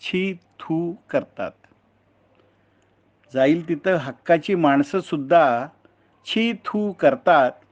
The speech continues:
शेम शेमचे नारे देणारे सगळेच चाणक्य ठरतात. मंडळी, ही होती आजची वात्रटिका.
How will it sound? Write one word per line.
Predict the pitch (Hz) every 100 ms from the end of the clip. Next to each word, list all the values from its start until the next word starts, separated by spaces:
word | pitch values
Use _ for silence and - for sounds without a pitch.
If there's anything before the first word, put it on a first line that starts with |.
| _ _ _ _ _
शेम | - - 202 226 226
शेमचे | 202 196 190 185 - 190
नारे | 175 139 131 160
देणारे | 156 147 139 147 156 156 120 143 - _ _ -
सगळेच | 123 107 101 147 160 160 143 - 190 - _ _ _ -
चाणक्य | 120 120 135 151 - 190
ठरतात. | 165 143 - 123 120 117 120 - _ _ _ _ _ _ _ _ _ _ _ _ _ _ _ _ _ _ _
मंडळी, | 135 131 151 156
ही | 165 -
होती | 165 139 - 131
आजची | 123 - 139 143 98 151 165 123
वात्रटिका. | 113 110 170 123 117 123 135